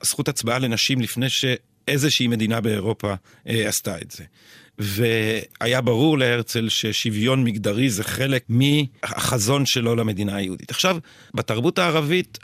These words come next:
האישה כפופה לגבר ומקומה בבית. מאחר שהרצל רצה לתת גם מקום שווה לערבי כאינדיבידואל, כאזרח, נשאלת השאלה,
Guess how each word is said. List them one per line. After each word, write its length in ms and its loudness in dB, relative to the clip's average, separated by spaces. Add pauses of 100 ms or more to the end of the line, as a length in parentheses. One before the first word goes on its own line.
האישה 340 0
כפופה 420 -2
לגבר 480 0
ומקומה 440 -2
בבית. 640 -8 (720)
מאחר 380 -2
שהרצל 480 0
רצה 280 -2
לתת 280 -2
גם 200 -2
מקום 320 0
שווה 420 0 (460)
לערבי 520 -2
כאינדיבידואל, 680 -2
כאזרח, 760 -2 (400)
נשאלת 540 0
השאלה, 600 2